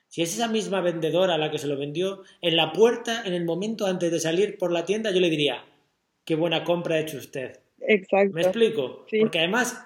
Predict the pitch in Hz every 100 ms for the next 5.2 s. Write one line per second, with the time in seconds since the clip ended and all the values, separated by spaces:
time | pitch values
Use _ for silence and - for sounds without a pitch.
0 | - 190 - 190 233 233 240 208 190 175
1 | 175 156 139 156 160 123 139 - 240 165
2 | 139 208 160 139 202 214 180 165 147 131
3 | - 196 170 127 123 240 233 233 147 147
4 | 160 160 151 190 233 233 190 160 131 -
5 | - 165